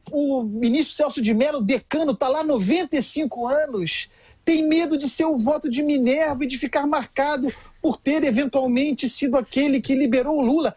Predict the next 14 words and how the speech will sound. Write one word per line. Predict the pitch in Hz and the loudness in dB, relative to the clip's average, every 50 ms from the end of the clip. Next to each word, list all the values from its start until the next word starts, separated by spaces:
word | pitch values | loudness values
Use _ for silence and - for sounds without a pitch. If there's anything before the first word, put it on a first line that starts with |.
| - - - | -8 -18 -8
Francamente, | - - 427 427 - 440 381 262 220 240 269 - 262 | -4 -4 -2 0 0 0 0 2 2 0 0 0 0
doutor, | 240 214 175 - - 151 135 123 - - _ _ _ _ _ | 0 0 0 0 -2 -4 -4 -4 -6 -12 _ _ _ _ _
tem | - 247 247 202 | -2 0 2 2
grandes | 165 226 277 311 359 330 254 247 196 | 4 4 4 2 2 2 0 0 0
vantagens | 165 202 208 175 - - 180 214 208 214 233 | 2 2 0 0 0 0 0 0 0 -2 -2
em | 220 190 | -2 -2
ser | - - 226 | -2 -2 0
ministro | 226 220 214 233 220 - - 254 | 0 2 0 0 -2 -2 -4 -6
do | 233 | -4
Supremo, | - 247 - - 190 226 214 | -4 -4 0 0 2 2 2
elas | 185 185 170 | 2 0 0
são | - - 214 202 | 0 0 0 2
amplamente | 208 254 240 - 277 254 220 240 233 - - | 2 2 2 0 0 0 0 0 -2 -2 -4
conhecidas. | - 262 262 285 254 - - 220 247 214 160 - | -2 -2 0 0 -2 -2 -2 -2 -2 -4 -6 -8